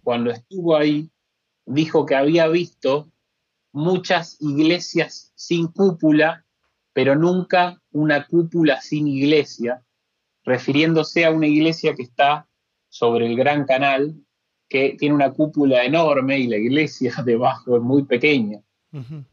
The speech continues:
Speaker 1: Eh, y cuando yo había leído eso, ¿no? Y cuando salgo al Gran Canal y veo la majestuosidad del Gran Canal y veo eso que había leído que era algo que dijo Napoleón, entonces fue,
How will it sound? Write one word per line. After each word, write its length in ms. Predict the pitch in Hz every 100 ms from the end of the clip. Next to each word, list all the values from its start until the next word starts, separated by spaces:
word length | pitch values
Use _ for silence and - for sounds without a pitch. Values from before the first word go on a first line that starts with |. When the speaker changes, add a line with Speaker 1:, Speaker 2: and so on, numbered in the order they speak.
| _
Speaker 1:
Eh, 340 | 123 120 117 110 110 _
y 140 | 143 143
cuando 600 | 156 156 170 165 160 - _ _ - -
yo 120 | 196
había 160 | 226 214
leído 360 | 190 185 165 135
eso, 220 | 123 127
¿no? 300 | 131 120 - -
Y 120 | 147
cuando 240 | 151 156
salgo 280 | 160 233 220
al 100 | 175
Gran 240 | 180 185
Canal 320 | 165 156 139 120
y 80 |
veo 300 | 110 131 127
la 160 | 107 107
majestuosidad 720 | 110 110 - 113 - 151 165
del 100 | 110
Gran 180 | 117 117
Canal 340 | 123 131 120 -
y 100 | 127
veo 360 | 160 160 139
eso 340 | 151 147 131 117
que 220 | 120 117 _ _ _ _ _ _ _ _ _ _ _ _ -
había 300 | 139 180 233
leído 500 | 180 190 214 190 - _ _ _ _ _ _
que 100 | -
era 120 | 175 196
algo 280 | 208 165
que 140 | 131 127
dijo 280 | 160 - 151
Napoleón, 760 | 120 - 110 117 156 139 110 -
entonces 440 | 254 180 175 165
fue, 280 | - 190